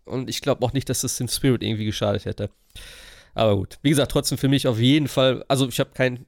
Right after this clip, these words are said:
kein Spiel hat mich mehr enttäuscht dieses Jahr. Muss ich tatsächlich sagen, was eigentlich ganz positiv ist. Ähm, ich hab erst ganz kurz an Star Wars gedacht, <laughs> so, aber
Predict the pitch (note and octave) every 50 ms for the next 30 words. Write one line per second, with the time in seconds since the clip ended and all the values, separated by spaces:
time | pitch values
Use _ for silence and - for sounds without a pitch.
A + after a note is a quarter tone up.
0 | _ - C3+ C3+ C#3 C3+ - - - C#3+ C#3 C3+ C#3 C3+ C3+ C3 B2+ _ _ _
1 | _ _ _ _ - C3 - - A#2+ - - A2+ A#2 A#2+ A#2 A2+ A2 G2+ _ _
2 | _ _ _ _ _ _ _ - A2+ G2+ - - G#2+ G#2+ - - - G#2+ A2 A2
3 | - - A2+ G#2 G2 C3 F#3 F3+ - - F#3+ - - F3 D#3 F#3+ F3 C#3+ B2 -
4 | F3+ D#3+ C#3+ - - C3+ - - - - D3+ C3+ - - A2+ - - A#2 - -
5 | - - _ _ _ _ _ _ _ _ - - A#2 A2+ A2+ A2+ G#2+ G#2+ G#2+ -
6 | _ _ _ _ _ _ _ _ _ _ _ - F#3 - D#3+ D#3 - - F#3 F#3
7 | - - - - - D3 C3+ - - - - - G3 G#3+ - - E3 C#3+ C#3+ -
8 | - - - - - F#3 E3 - -